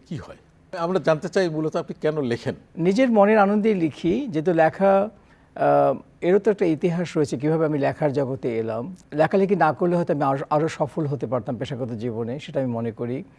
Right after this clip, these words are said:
Speaker 2: আমি যেখানে বড় হয়ে উঠেছি, আমার মামাবাড়ি, সেখানে একটা প্রচুর পড়াশোনার একটা পরিবেশ ছিল। মামাবাড়িটা খুব বড় এবং প্রভাবশালী পরিবার তারা আমাদের অঞ্চলে, ডামুড্ডা, শরীয়তপুর অঞ্চলের। আহ, সেখানে আমাদের মামাবাড়ির ভিতরে তিনটি ব্যক্তিগত লাইব্রেরি ছিল।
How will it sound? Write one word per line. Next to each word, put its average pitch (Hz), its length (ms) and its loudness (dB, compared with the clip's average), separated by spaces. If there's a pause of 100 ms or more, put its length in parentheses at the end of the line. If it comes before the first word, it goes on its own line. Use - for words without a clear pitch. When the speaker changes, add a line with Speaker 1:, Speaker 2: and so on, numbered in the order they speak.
(320)
Speaker 2:
আমি 170 180 4
যেখানে 233 240 4
বড় 160 320 8
হয়ে 220 200 6
উঠেছি, 156 360 2
আমার 147 180 2
মামাবাড়ি, 135 680 0 (300)
সেখানে 214 360 -2
একটা 208 180 -4
প্রচুর 175 520 0 (100)
পড়াশোনার 151 560 2
একটা 143 280 -4
পরিবেশ 123 500 -6
ছিল। 101 240 -10 (720)
মামাবাড়িটা 180 600 4
খুব 190 240 -4
বড় 135 260 4
এবং 147 340 -2
প্রভাবশালী 170 420 -2
পরিবার 147 380 0
তারা 143 240 -2
আমাদের 131 300 -2
অঞ্চলে, 135 400 -2
ডামুড্ডা, 131 600 -4
শরীয়তপুর 139 460 -4
অঞ্চলের। 123 440 -6 (600)
আহ, - 100 -2
সেখানে 233 380 4 (200)
আমাদের 180 380 4
মামাবাড়ির 156 480 0
ভিতরে 175 300 -6
তিনটি 160 400 -2
ব্যক্তিগত 160 460 -2
লাইব্রেরি 123 460 -2
ছিল। 110 280 -8